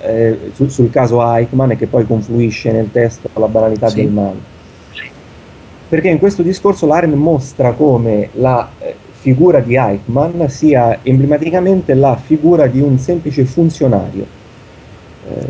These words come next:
Speaker 1: Guerin, ad esempio, direbbe un titolare, un titolare di funzioni. Un semplice funzionario che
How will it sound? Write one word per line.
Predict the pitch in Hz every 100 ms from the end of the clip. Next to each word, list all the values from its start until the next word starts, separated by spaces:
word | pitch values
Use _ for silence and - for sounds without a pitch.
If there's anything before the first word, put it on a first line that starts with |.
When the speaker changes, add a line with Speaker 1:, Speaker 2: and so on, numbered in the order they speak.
| -
Speaker 1:
Guerin, | 147 151 139
ad | 127 120
esempio, | 120 139 127
direbbe | 117 127 127
un | 117 117
titolare, | - 127 127 127
un | 127
titolare | 123 123 131 123
di | 117
funzioni. | 120 113 - 101 95 101 - - - - -
Un | 143
semplice | 139 196 147 143
funzionario | 135 175 202 208 214 196 139
che | 135 175